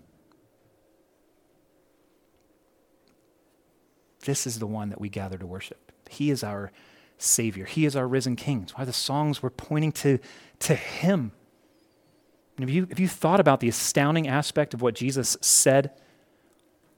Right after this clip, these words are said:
to his <laughs> disciples, or what, how Luke recorded it? Where Jesus has said, "Let's, let's just do a quick Bible lesson here. All of this is about me.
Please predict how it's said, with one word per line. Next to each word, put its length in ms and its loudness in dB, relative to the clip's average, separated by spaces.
to 200 6
his 200 8
<laughs> 0 -
disciples, 880 6
or 140 8
what, 140 8
how 160 8
Luke 280 6
recorded 480 4
it? 180 -6
Where 120 2
Jesus 420 4
has 100 10
said, 160 8
"Let's, 340 6
let's 240 4
just 160 -2
do 120 10
a 60 6
quick 540 0
Bible 340 6
lesson 300 2
here. 280 -8
All 280 8
of 140 4
this 440 4
is 120 0
about 280 2
me. 200 -12